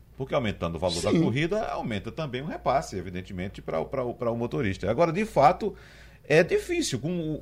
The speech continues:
Speaker 1: com, com o combustível a esse preço, a esse preço, você fazer corrida de dez reais, de sete reais,
Speaker 2: Você
Speaker 1: né?
Speaker 2: pegar um carro aqui, por exemplo, uma,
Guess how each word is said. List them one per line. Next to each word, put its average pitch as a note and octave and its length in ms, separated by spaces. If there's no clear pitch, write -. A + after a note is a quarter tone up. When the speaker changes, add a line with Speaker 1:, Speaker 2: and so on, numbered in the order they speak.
Speaker 1:
com, C3+ 240
com B2+ 260
o G#2+ 500
combustível A#2 520
a A#2+ 40
esse G3+ 320
preço, F3 640
a C3 140
esse E3+ 240
preço, D#3 260
você D#3+ 180
fazer C#3 240
corrida A2+ 340
de F#2 60
dez A2+ 340
reais, G#2+ 260
de G2 80
sete D3+ 300
reais, A2 180
Speaker 2:
Você - 100
Speaker 1:
né? - 60
Speaker 2:
pegar G3 260
um E3 120
carro C3+ 400
aqui, B2+ 240
por D3 160
exemplo, B2 500
uma, C3 240